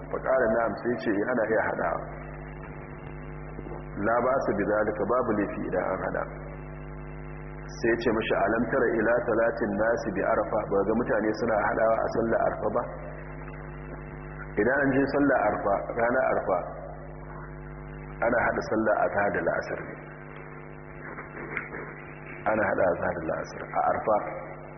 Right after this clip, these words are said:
Kowa ya zo aikin hajji haka yake, haka sunna ta ce.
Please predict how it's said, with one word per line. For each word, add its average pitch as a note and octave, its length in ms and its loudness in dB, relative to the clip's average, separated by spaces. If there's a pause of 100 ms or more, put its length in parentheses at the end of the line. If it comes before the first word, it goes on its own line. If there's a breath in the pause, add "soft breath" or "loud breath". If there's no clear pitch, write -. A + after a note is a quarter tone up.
(160)
Kowa G3 380 6
ya G#2+ 140 6
zo G2 180 0 (100)
aikin G#2+ 300 2
hajji G2 200 0
haka G2 260 -2
yake, F2 220 -4
haka A#2 220 0
sunna F#2 260 0
ta D#2+ 120 -4
ce. - 200 -4